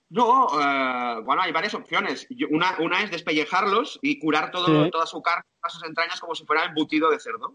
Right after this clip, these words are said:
Speaker 1: Eh, como, ¿sabes? Como la matanza del cerdo. Y luego devorarlo al cabo de un tiempo cuando se haya curado todo. Eh, una long-, aquí tienes una longaniza de un tío que va sin mascarilla.
Speaker 2: Yo he pensado en, en, he pensado un plan un poco más sofisticado que el tuyo, Óscar, un poquito, que
Speaker 1: Vale.
Speaker 2: es, ah,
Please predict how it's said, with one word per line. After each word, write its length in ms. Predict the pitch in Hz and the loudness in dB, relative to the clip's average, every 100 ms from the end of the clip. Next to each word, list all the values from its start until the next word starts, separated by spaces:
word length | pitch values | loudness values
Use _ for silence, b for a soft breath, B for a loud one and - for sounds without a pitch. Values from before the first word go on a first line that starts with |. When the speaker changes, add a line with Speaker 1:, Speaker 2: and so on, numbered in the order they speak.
| 110 | -14
Speaker 1:
Eh, 100 | 104 | -10
como, 180 | 131 131 | -10 -4
¿sabes? 220 | 160 208 | -2 -2
Como 120 | 208 | 2
la 80 | 156 | 2
matanza 340 | 139 165 175 160 | 4 0 0 -4
del 120 | 131 | -4
cerdo. 320 | 110 101 98 | -10 -16 -8
Y 80 | 147 | -2
luego 220 | 151 196 - | 2 0 -2
devorarlo 600 | 151 156 151 165 165 190 | -2 2 4 2 0 -4
al 100 | 185 | -2
cabo 200 | 160 170 | -6 -6
de 80 | 165 | -10
un 100 | 165 | -14
tiempo 240 | 170 185 | -18 -14
cuando 180 | 180 143 | -14 -12
se 120 | - | -8
haya 100 | 147 | -8
curado 280 | 151 143 135 | -6 -6 -6
todo. 260 | 123 107 - | -10 -14 -16
Eh, 100 | 104 113 | -16 -6
una 140 | 156 170 | -2 -2
long-, 140 | 185 | -2
aquí 180 | - - | -8 -8
tienes 140 | 190 277 | -10 -2
una 100 | 226 | 0
longaniza 380 | 202 190 208 220 | 0 -4 -2 -2
de 60 | |
un 100 | 180 | -2
tío 140 | 165 208 | -4 -4
que 60 | |
va 100 | 180 | -4
sin 120 | 175 170 | -6 -8
mascarilla. 480 | 147 135 120 98 _ _ _ _ _ _ _ _ - - | -6 -6 -6 -14 _ _ _ _ _ _ _ _ -20 -16
Speaker 2:
Yo 200 | - - | -4 0
he 40 | 170 | 2
pensado 540 | 208 180 185 202 196 | 2 2 4 4 6
en, 640 | 143 131 123 120 113 110 - | 4 2 2 2 2 0 -4
en, 440 | 117 110 104 107 | -2 0 2 0
he 80 | 113 | 0
pensado 300 | 117 165 151 | -2 0 0
un 100 | 123 | 2
plan 180 | 127 135 | 2 2
un 140 | 131 | 2
poco 180 | 120 135 | 0 0
más 200 | 139 143 | 2 0
sofisticado 480 | 135 123 151 123 127 | 0 -2 2 2 4
que 60 | 123 | 2
el 100 | 123 | 4
tuyo, 240 | 160 147 | 4 2
Óscar, 180 | 151 120 | 0 0
un 80 | 120 | 0
poquito, 460 | 131 147 160 190 - B 214 B B _ | 0 0 0 -4 -8 B -16 B B _
que 100 | - | 2
Speaker 1:
Vale. 120 | 151 | 4
Speaker 2:
es, 180 | 156 - 127 | 4 2 2
ah, 460 | 131 123 120 117 | 4 4 4 2